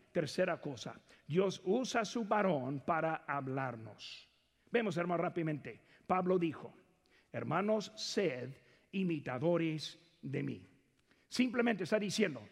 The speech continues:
"Sigue lo que yo estoy haciendo". Dios habla en su palabra. El Espíritu Santo aplica. Pero, hermanos, el varón de Dios ahora nos da revelación en nuestra vida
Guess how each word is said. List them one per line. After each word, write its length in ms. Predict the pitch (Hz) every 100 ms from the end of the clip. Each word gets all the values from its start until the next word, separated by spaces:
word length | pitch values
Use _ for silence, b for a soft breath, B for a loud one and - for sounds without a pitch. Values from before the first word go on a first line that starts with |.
| -
"Sigue 500 | - - 233 160 117 - _ _ b b
lo 160 | 185
que 160 | 175 156
yo 480 | 131 190 190 190 -
estoy 300 | 151 170 160
haciendo". 420 | - 160 113 101
Dios 280 | 131 185 202
habla 420 | 262 254 151 139 135 B B
en 120 | 127
su 120 | 151
palabra. 480 | 143 151 123 107 - B B
El 100 | 160
Espíritu 300 | 156 240 240
Santo 400 | 247 294 262 202 -
aplica. 640 | 170 - 233 269 - 135 - - b b b
Pero, 140 | 139
hermanos, 320 | 160 190 165
el 200 | 156 147
varón 520 | 123 123 139 175 190 170
de 140 | 165
Dios 800 | 139 165 160 117 107 - - - b b b 139 139
ahora 280 | 156 165 160
nos 340 | 160 143 131
da 260 | 156 170 -
revelación 1040 | 143 160 156 156 143 135 - 165 160 160
en 140 | 147 135
nuestra 420 | 151 143 165 143
vida 520 | 147 180 156 151 143